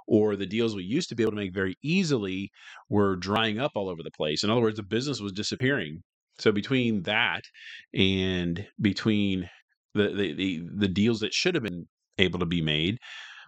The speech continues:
it just stopped. And I saw that kinda coming, and I said, "I gotta get out of here," because obviously being paid on commission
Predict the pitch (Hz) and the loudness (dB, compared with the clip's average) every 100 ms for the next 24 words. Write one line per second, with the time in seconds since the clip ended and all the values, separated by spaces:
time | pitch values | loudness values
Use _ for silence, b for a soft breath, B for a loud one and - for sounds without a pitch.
0 | _ - 110 - - 131 202 - - - | _ 0 2 2 2 0 -2 -10 -20 -20
1 | _ _ _ _ _ _ _ - 92 92 | _ _ _ _ _ _ _ 0 2 2
2 | 87 - 104 98 - 101 92 127 135 120 | 2 2 2 0 -4 -4 -2 0 2 0
3 | 98 90 - 87 87 85 80 78 78 85 | -2 -4 -4 -2 0 0 -2 -2 0 0
4 | 82 80 80 82 76 - 104 98 - 85 | -4 -4 0 0 0 2 2 2 -2 0
5 | 87 87 - 147 151 127 135 160 160 147 | 0 0 0 2 0 -2 -2 -2 -2 -2